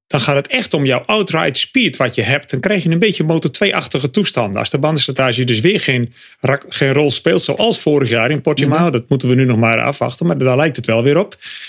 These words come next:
Speaker 1: Dan krijg je Moto twee-achtige tafereelen. En die kunnen soms heel spannend en intens zijn, maar de spanning zit vaak net onder het oppervlak. Dan wordt er niet overal steeds weer ingehaald. Je moet hier in Portimao meerdere keren blind insturen vanaf hoogteverschillen. Eh,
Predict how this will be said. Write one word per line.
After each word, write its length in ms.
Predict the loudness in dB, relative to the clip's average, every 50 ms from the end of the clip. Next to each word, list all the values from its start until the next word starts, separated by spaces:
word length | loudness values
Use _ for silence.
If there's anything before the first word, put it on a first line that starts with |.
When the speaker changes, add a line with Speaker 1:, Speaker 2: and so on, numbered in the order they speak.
| -18 -18 -4
Speaker 1:
Dan 140 | -2 -2 0
krijg 240 | 2 2 0 2 2
je 80 | 2 2
Moto 240 | 2 2 2 0 -2
twee-achtige 560 | -2 -2 0 0 -2 -4 -4 -4 -4 -4 -2
tafereelen. 500 | -2 -2 -2 0 0 0 0 0 0 0
En 60 | 0
die 100 | 0 0
kunnen 200 | 0 0 0 0
soms 220 | 0 0 0 2
heel 240 | 2 4 4 4 2
spannend 360 | 2 0 0 0 0 0 0
en 100 | 0 0
intens 420 | 0 0 0 0 0 0 0 0 -2
zijn, 320 | -2 -2 -2 -2 -6 -8 _ _ -20 -20 -20 _ _
maar 180 | _ 0 0 2
de 60 | 0
spanning 340 | -2 -2 0 0 0 0 0
zit 160 | 0 -2 -2
vaak 220 | -2 -2 -2 0 0
net 220 | 0 0 0 0
onder 260 | 0 0 2 2 2
het 100 | 0 0
oppervlak. 560 | 0 -2 0 -2 -2 0 -2 -2 -2 -2 -2
Dan 200 | -2 -2 0 2
wordt 180 | 0 0 2 2
er 60 | 0
niet 160 | 0 0 0
overal 360 | 0 0 0 2 2 0 0 0
steeds 280 | 0 0 0 0 0
weer 200 | 0 0 0 2
ingehaald. 600 | 2 2 2 2 2 0 -2 -2 -2 -4 -6 -8 -12 _ -20 _ _ _ _ _ _
Je 100 | 2 2
moet 160 | 4 4 2
hier 120 | 2 2
in 100 | 2 2
Portimao 520 | 0 0 0 0 0 0 0 0 0 0 0
meerdere 420 | 2 2 2 2 2 2 0 0
keren 380 | 0 0 2 2 2 0 0 2
blind 280 | 2 2 2 2 2
insturen 500 | 0 0 0 0 0 0 2 2 2 2
vanaf 220 | 2 0 0 0 0
hoogteverschillen. 760 | 0 0 0 0 -2 -2 0 0 0 2 0 0 0 -2 -4 -10 -18 -20 -18 -20 -20 -20 -6 _
Eh, 280 | 0 0 2 0 0